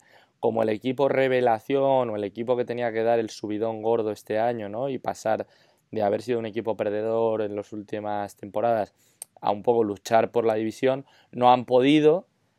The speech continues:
pero al final han enganchado ahí una racha buena. Yo creo que llegan en un momento de forma importante de cara a los playoffs y a ver qué pasa. Es verdad que son un equipo también que, que, que no está acostumbrado a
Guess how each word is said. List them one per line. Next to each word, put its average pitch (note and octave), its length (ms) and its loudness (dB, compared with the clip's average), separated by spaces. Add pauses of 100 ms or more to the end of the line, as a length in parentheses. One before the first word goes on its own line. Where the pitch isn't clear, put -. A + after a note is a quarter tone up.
(360)
pero A#2+ 280 8
al G#2+ 80 6
final A#2 300 2
han B2+ 180 6
enganchado A#2+ 460 2
ahí B2 120 4
una A#2+ 140 2
racha B2 300 2
buena. C#3+ 460 4
Yo B2 120 0
creo A#2+ 160 4
que A#2 140 4
llegan A#2+ 220 2
en A#2 80 -4
un A#2+ 100 -8
momento A#2 380 -2
de A#2 80 4
forma A#2 640 2
importante A#2 600 2
de A2 100 2
cara A2+ 180 6
a - 20 4
los A2 160 0
playoffs C3+ 720 4 (420)
y A#2 480 0
a G2+ 140 2
ver C3+ 280 4
qué - 140 -6
pasa. - 360 2
Es - 260 -20
verdad D3+ 180 10
que F3 80 6
son F3+ 120 0
un E3 60 2
equipo C3+ 220 0
también B2 280 2
que, A#2 260 2
que, A#2 260 0
que A2+ 140 0
no A#2+ 100 -2
está C#3+ 180 4
acostumbrado C3 840 4
a F#2+ 440 2